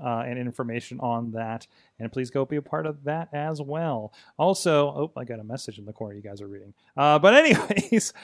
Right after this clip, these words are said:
um, also the Pittsburgh PodCon has been announced. That's gonna be, uh, on International Podcast Day, um, coming up here on September thirtieth. Uh, we're gonna be doing a panel,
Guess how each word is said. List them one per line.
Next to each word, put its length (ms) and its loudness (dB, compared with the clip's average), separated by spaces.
um, 580 0
also 380 6
the 180 0
Pittsburgh 500 2
PodCon 600 2
has 160 2
been 160 0
announced. 460 0
That's 180 -4
gonna 180 -2
be, 340 -4
uh, 60 -10
on 640 0
International 600 -2
Podcast 640 -4
Day, 320 -4
um, 680 0
coming 300 -4
up 200 -4
here 280 -4
on 440 -2
September 720 -4
thirtieth. 840 -2
Uh, 240 2
we're 100 0
gonna 140 -4
be 100 -6
doing 280 -4
a 60 -6
panel, 680 -4